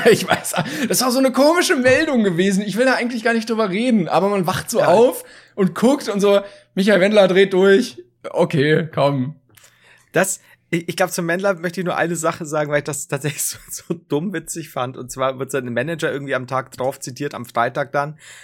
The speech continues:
Speaker 2: ähm, wo ja noch keiner so wirklich sicher war, so, hey, ist es nicht irgendwie ein,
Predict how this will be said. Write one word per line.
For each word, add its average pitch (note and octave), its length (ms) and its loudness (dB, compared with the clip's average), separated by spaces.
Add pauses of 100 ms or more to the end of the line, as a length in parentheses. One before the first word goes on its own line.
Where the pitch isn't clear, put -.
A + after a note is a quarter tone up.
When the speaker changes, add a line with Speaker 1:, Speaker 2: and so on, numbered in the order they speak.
(240)
Speaker 2:
ähm, B2+ 440 -4 (880)
wo C#3 260 -4
ja D3 100 4
noch C#3+ 120 -2
keiner D3+ 380 -2
so D3 100 -8
wirklich D3+ 240 -6
sicher E3 280 -4
war, C#3+ 140 2
so, C#3 80 -4
hey, C#3 160 0
ist C3 100 -4
es C3 120 -8
nicht C#3+ 120 -6
irgendwie C3+ 400 -10
ein, B2+ 80 -10